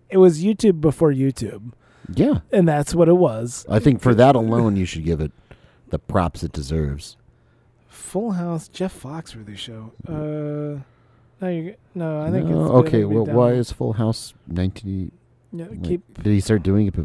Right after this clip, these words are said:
Speaker 2: whilst?
Speaker 1: I don't know. He was on an episode of Bosom Buddies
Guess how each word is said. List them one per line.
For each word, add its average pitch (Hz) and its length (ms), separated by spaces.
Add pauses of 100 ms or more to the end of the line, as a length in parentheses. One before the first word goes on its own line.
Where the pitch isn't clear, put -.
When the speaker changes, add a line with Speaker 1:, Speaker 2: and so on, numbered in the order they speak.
Speaker 2:
whilst? 90 720 (720)
Speaker 1:
I 117 160
don't 107 220
know. 151 380 (1160)
He - 100
was 247 140
on 269 80
an 190 140
episode 208 320
of 127 160
Bosom 226 320
Buddies 294 480